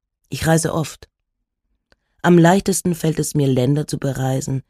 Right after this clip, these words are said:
in denen ich tatsächlich einmal gewesen bin. Und in Italien war ich häufig. Also kehre ich ab und zu dahin zurück.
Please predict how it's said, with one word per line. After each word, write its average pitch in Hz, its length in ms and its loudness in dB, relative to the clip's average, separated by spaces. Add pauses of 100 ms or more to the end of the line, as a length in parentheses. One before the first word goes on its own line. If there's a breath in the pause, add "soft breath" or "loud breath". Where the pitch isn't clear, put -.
(240)
in 131 140 -2
denen 143 240 2
ich 131 160 -4
tatsächlich 143 680 -4
einmal 127 220 -2
gewesen 120 480 -2
bin. - 220 -10 (440)
Und 127 300 -2
in 127 160 -4
Italien 135 720 -4
war 113 100 -8
ich - 220 -16
häufig. - 480 -12 (960)
Also 175 220 2
kehre 156 420 0
ich - 220 -8
ab - 180 -6
und 151 180 -6
zu 131 180 -4
dahin 127 300 -6
zurück. - 500 -12